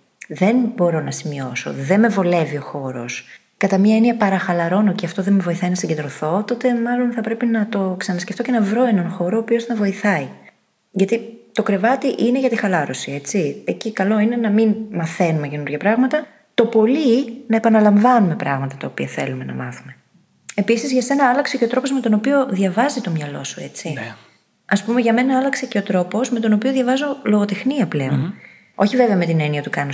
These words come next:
Speaker 1: speed reading εκεί πέρα, ή ότι προσπαθώ να τα κάνω skip.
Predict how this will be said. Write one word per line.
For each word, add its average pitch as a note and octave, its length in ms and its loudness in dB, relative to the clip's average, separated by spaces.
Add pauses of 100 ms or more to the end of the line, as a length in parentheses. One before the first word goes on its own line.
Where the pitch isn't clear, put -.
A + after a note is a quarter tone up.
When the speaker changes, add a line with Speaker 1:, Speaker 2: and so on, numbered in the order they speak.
Speaker 1:
speed C#3+ 160 -4
reading C#3+ 340 -2
εκεί C3+ 180 -8
πέρα, C3 480 -2 (380)
ή F3 120 2
ότι D#3+ 200 0
προσπαθώ D#3 360 -4
να D3+ 80 -2
τα D3 60 -8
κάνω C#3+ 180 -6 (160)
skip. D#3 240 -4